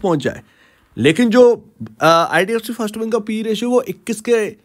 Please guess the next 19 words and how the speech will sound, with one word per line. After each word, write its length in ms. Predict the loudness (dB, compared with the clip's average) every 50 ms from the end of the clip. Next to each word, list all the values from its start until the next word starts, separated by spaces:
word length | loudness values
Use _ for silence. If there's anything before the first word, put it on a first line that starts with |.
| _ _ -8
ऊपर 300 | -6 -6 -4 -2 0 0
नहीं 180 | 2 2 2 2
निकल 240 | 0 0 -2 -4 -4
पाएगा, 300 | -2 -4 -4 -4 -6 -8
शायद 360 | -10 -14 -16 -18 -20 _ _ _ _ _ _ _ _ _ _ _ _ _ -6
इक्कीस 280 | -6 -4 -2 -4 -4 0
के 100 | 0 -2
ऊपर 240 | 0 2 2 2
नहीं 140 | 2 2 0
निकल 220 | 0 0 0 -2 -4
पाए। 220 | -4 -8 -10 -10
जो 220 | -2 4 6 6 6
वैल्यू 420 | 6 4 2 2 2 0 0 2
अभी 300 | 0 0 0 0 2 2
हम 180 | 0 0 0 0
दे 180 | 2 4 4 4
रहे 140 | 4 2 0
थे 80 | 0 0
ना 180 | 0 0 0